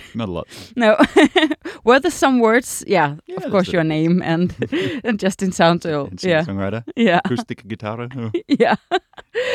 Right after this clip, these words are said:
Speaker 1: But basically, I just told about the magic that happened Thursday night at
Speaker 2: Yeah.
Speaker 1: Fikumdik.
Speaker 2: That was
Speaker 1: That was
Speaker 2: magic.
Speaker 1: crazy. Yeah. How did you feel when I reacted like
Speaker 2: Oh,
Speaker 1: that?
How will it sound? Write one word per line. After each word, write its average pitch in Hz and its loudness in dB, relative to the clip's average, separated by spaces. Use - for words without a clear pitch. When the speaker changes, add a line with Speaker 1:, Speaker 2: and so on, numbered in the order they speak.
Speaker 1:
But 262 2
basically, 226 2
I 202 4
just 233 -2
told 214 2
about 185 2
the 180 0
magic 190 2
that 180 0
happened 175 0
Thursday 165 -2
night 151 -2
at - -8
Speaker 2:
Yeah. - -10
Speaker 1:
Fikumdik. 147 -6
Speaker 2:
That 104 -16
was 90 -8
Speaker 1:
That 120 -6
was 80 -10
Speaker 2:
magic. 82 -16
Speaker 1:
crazy. 185 -4
Yeah. 180 0
How 254 0
did 453 -2
you 349 4
feel 277 2
when 196 2
I 175 4
reacted 196 0
like 170 0
Speaker 2:
Oh, - -16
Speaker 1:
that? 160 -4